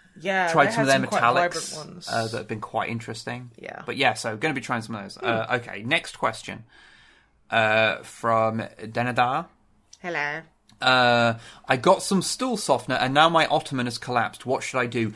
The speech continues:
Speaker 2: You are trapped inside a joke and you must wait until, uh, the person has finished telling it so that you may escape that fictional universe that has been created.
Speaker 1: Yeah.
Speaker 2: You just have to have patience.
Speaker 1: Good luck with that, honey.
Speaker 2: <laughs> Dear Castle Super Misanthropod.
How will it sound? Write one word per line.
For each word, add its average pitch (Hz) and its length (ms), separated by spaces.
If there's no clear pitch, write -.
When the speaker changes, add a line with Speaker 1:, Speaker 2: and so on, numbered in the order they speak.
Speaker 2:
You 135 120
are 113 60
trapped - 480
inside 135 720
a 117 60
joke 127 520
and 113 320
you 117 80
must 117 240
wait 123 380
until, 123 640
uh, 117 120
the 110 100
person 117 280
has 120 140
finished 160 340
telling 131 320
it 117 220
so 131 100
that 123 80
you 123 220
may 120 160
escape 113 720
that 113 260
fictional 123 420
universe 110 460
that 156 80
has 113 100
been 120 140
created. 110 540
Speaker 1:
Yeah. 165 180
Speaker 2:
You 143 60
just 135 160
have 131 160
to - 60
have 117 120
patience. - 460
Speaker 1:
Good 214 140
luck 214 160
with 185 100
that, 165 160
honey. 160 220
Speaker 2:
<laughs> - 560
Dear 156 240
Castle 151 400
Super 147 320
Misanthropod. 127 800